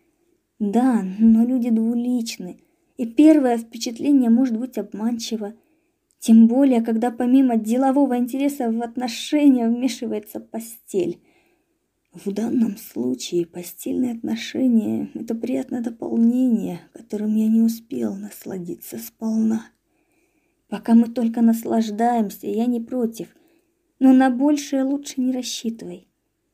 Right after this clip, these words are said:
Даже не думал. Твой прошлый намёк был вполне однозначен, и я сделал выводы. Не волнуйся, я не собираюсь ограничивать твою свободу.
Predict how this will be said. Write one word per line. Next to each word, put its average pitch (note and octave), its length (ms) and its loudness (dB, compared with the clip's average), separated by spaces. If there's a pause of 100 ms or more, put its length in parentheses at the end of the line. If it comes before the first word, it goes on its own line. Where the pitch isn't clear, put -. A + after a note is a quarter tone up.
(360)
Даже G#3 500 -4
не A3 160 0
думал. A#3 520 -4 (880)
Твой B3 560 0
прошлый A3+ 440 -8
намёк G3 460 -6
был A3+ 260 -6
вполне A3+ 560 0
однозначен, G#3 840 -10
и F3 60 -8
я F3 400 -10 (120)
сделал G#3 540 -6
выводы. G#3+ 600 -4 (720)
Не G#3+ 180 -4
волнуйся, F#3+ 680 -12 (500)
я G#3+ 220 -2
не G#3+ 120 0
собираюсь G3 840 -6
ограничивать F#3 920 -10
твою F#3 300 -12
свободу. F3+ 800 -10